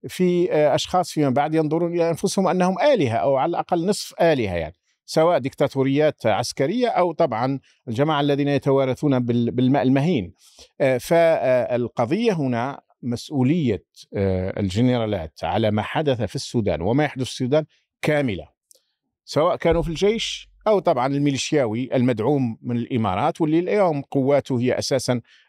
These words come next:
آه، قيادة فاغنر مع تشاديين، مع سو-، مع أفارقة كثير، حتى مع ليبيين يعني. فال-، ال-، ال-، ال-، ال-،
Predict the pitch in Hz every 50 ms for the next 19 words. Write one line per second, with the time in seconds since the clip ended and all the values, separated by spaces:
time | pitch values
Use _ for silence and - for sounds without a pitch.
0 | _ - - 117 117 110 - 135 131 131 135 123 110 117 110 98 117 123 101 107
1 | 123 135 147 156 170 175 175 180 180 139 117 104 117 131 127 117 - - - 127
2 | 117 117 113 110 117 135 156 170 180 165 127 101 98 120 123 120 120 117 117 117
3 | 120 123 123 127 117 123 135 - - - 143 135 131 127 120 113 117 113 113 120
4 | 123 123 120 120 117 - _ _ _ _ _ - - - - 151 151 151 139 -
5 | 135 - - 135 - - 175 160 131 120 117 - 175 - - 139 123 113 110 123
6 | 131 143 147 185 220 262 269 180 120 95 85 73 71 - _ - - - - _
7 | _ - - 160 170 170 170 165 - 131 147 139 147 - 143 131 131 123 - 151
8 | 127 117 117 113 - - 120 113 107 104 107 - - 120 110 104 101 98